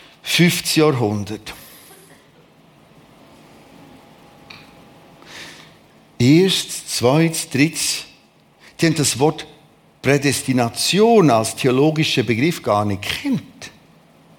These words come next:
Prädestinare, vorherbestimmen, wie man das etwa braucht. Ja, die haben einfach die Texte gehabt, Prognosko.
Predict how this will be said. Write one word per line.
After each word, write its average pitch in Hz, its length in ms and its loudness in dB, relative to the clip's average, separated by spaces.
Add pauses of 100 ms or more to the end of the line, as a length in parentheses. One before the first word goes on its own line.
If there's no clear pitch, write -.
(420)
Prädestinare, 123 1160 0
vorherbestimmen, 120 840 -2 (460)
wie 117 80 0
man 123 80 4
das 117 140 -2
etwa 117 220 -2
braucht. 131 340 -2 (2250)
Ja, 156 100 0
die 151 260 2
haben 143 120 6
einfach 175 200 2
die - 160 -2
Texte - 500 -2
gehabt, 101 400 -6
Prognosko. 143 840 -2